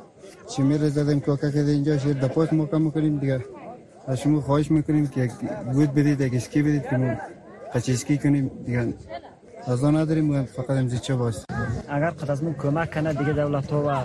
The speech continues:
Speaker 2: فدراسیون ها، دولت، ممکن ما می‌تونیم در هر جای در کشورهای خارج بریم، این بو بریم. اول چه دیگه مدت هشت سال شده یا نه سال شده که من این تمرین اسکی رو دارم و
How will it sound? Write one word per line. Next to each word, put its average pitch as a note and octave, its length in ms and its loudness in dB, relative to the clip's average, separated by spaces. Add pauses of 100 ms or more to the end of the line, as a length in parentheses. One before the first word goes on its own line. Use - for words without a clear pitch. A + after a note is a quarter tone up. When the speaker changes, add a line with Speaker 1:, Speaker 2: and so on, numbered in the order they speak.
Speaker 2:
فدراسیون C3+ 480 -2
ها، C#3 240 0
دولت، C3+ 440 -2 (600)
ممکن F3+ 200 0
ما F#3+ 160 2
می‌تونیم G#3 320 0
در E3 80 4
هر F3+ 200 2
جای F#3 160 0
در D3+ 100 0
کشورهای D#3 380 0
خارج E3 260 0
بریم، F3 380 0 (520)
این D#3+ 220 2 (720)
بو F3 140 2
بریم. E3 440 0 (200)
اول D3 280 2
چه D#3+ 200 -2 (880)
دیگه E3+ 200 2
مدت G3 360 0
هشت G3 340 0
سال F#3+ 160 0
شده F#3 180 0
یا F3+ 100 2
نه F3 220 0
سال F3+ 200 -2 (100)
شده F3+ 160 -2
که E3 120 -4
من F3 140 0
این E3+ 340 2 (200)
تمرین D#3 360 0
اسکی D#3 240 0
رو F3+ 80 0
دارم F3 300 0
و D3+ 160 -2